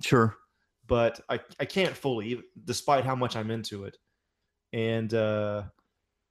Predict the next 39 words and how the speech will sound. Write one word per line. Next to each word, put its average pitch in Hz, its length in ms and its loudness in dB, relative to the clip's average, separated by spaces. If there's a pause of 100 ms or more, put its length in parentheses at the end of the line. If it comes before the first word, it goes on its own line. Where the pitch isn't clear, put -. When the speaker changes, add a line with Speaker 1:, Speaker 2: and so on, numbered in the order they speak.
(1800)
Speaker 2:
I 135 60 0
don't 139 100 2
know. 123 140 2
It 123 220 -2
also 147 260 4
would 127 100 2
be, 117 120 0
it 113 120 -2
would 117 120 0
be 113 100 -4
really 117 220 -2
scary, 107 520 0
actually, 101 640 -6
if 110 220 -6
they 107 240 -4
did 110 320 -2
come 107 180 -4
here, 104 160 -4
because 104 340 -6
that 113 140 2
would 107 160 -2
be 101 200 -8
like, 113 480 -8
Speaker 1:
Right. 196 380 6
Speaker 2:
like, - 20 -8
like 139 100 4
Stephen 151 240 0
Hawking 127 360 -2
said. 104 220 -6
He 110 80 -4
Speaker 1:
Yeah, - 0 -
Speaker 2:
said 170 300 6
Speaker 1:
yeah. - 0 -
Speaker 2:
that 104 220 2 (540)
it 135 80 2
would 131 220 4
be 123 160 2
like, 110 400 0
uh, 107 440 2